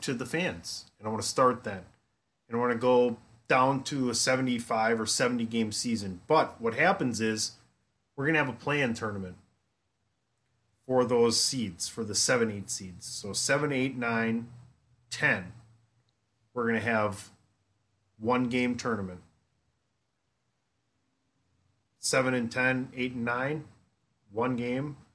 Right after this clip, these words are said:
Or maybe you do the two game thing where the ten has to, the lower seed has to win twice and that, and the other teams, they get a kind of a little break.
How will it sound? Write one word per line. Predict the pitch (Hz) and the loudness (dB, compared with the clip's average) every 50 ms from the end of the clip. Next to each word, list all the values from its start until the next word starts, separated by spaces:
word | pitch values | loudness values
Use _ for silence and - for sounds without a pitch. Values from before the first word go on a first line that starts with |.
| _ _ _ _ _ _ _ _ _ | _ _ _ _ _ _ _ _ _
Or | 139 131 | 0 2
maybe | 131 135 139 135 139 | 2 4 2 2 2
you | 139 139 139 | 0 0 2
do | 135 139 131 | 2 2 2
the | 131 123 | 0 0
two | 120 - 151 147 | -2 -2 0 0
game | 143 143 135 135 131 | 2 2 0 0 0
thing | - - 143 139 143 143 | -2 0 0 0 0 0
where | 143 139 131 | 2 2 2
the | 120 120 | 2 0
ten | 117 - 135 131 127 | -2 0 0 2 2
has | 127 127 123 - - | 2 0 -2 -2 0
to, | 127 117 | 0 0
the | 107 110 117 | 2 2 2
lower | 117 123 123 131 127 | 4 4 4 4 2
seed | 123 - 135 127 123 | 0 0 0 0 2
has | 123 120 - | 0 0 0
to | 131 | -2
win | 120 120 117 113 | -2 0 0 -2
twice | 117 - - 120 120 131 131 - - | -2 -2 -2 0 0 0 0 -2 -2
and | 120 110 | -2 -2
that, | 113 113 123 139 156 - - - _ _ _ _ _ _ _ - | 0 0 0 -2 -4 -6 -12 -20 _ _ _ _ _ _ _ -6
and | 151 156 | -2 2
the | 160 160 | 4 6
other | 165 165 160 | 6 6 4
teams, | 165 - 175 175 170 160 143 | 2 0 0 0 0 0 0
they | - 160 156 | 0 0 2
get | 151 165 151 | 4 4 2
a | 151 | 2
kind | 151 160 156 156 156 | 2 0 0 0 0
of | 151 139 135 | 0 0 0
a | 143 | -2
little | 147 143 147 143 139 | 0 0 0 -2 -2
break. | 135 143 147 123 101 98 - | -2 -2 0 0 -2 -4 -6